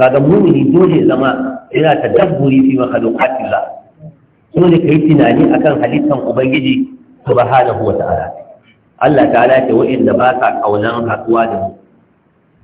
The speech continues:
Su ne kafirai wanda ba su yi imani da Allah ba.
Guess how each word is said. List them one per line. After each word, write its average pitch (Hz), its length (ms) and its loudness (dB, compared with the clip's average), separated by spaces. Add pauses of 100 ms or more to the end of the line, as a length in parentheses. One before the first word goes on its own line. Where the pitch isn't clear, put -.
(200)
Su 123 100 0
ne 113 140 0
kafirai 110 420 0
wanda 123 120 0
ba 113 120 -2
su - 80 -6
yi 113 200 -2
imani 117 240 0
da 107 120 -4
Allah 104 240 -2
ba. - 120 -6